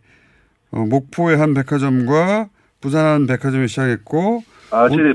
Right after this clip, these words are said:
Speaker 2: 목동에 있는 백화점입니다.
Speaker 1: 아, 목동, 그러니까 목동의 한 백화점에서 시작했고요. 행복한 백화점에서 시작했고,
Speaker 2: 네네.
Speaker 1: 부산에서는 케이티엑스 이 층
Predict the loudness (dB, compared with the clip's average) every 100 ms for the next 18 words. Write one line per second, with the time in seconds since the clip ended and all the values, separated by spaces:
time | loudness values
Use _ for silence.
0 | 0 -4 -2 -2 0 -2 -2 -6 -8 -8
1 | -6 -6 -6 -2 0 0 -2 -2 -2 -2
2 | -4 -4 -2 -4 -4 0 2 2 0 -4
3 | -8 _ -8 -4 -2 -4 -6 -8 -8 -10
4 | -10 -4 -2 -2 0 -2 -2 -4 -6 -6
5 | -8 -8 -8 -8 -4 -4 -4 0 2 2
6 | 2 -4 -10 -20 -20 _ _ -6 -2 2
7 | 2 2 2 0 -2 -2 0 -2 -4 -8
8 | -4 -6 -6 -8 -2 0 0 -2 -4 -2
9 | 0 0 -2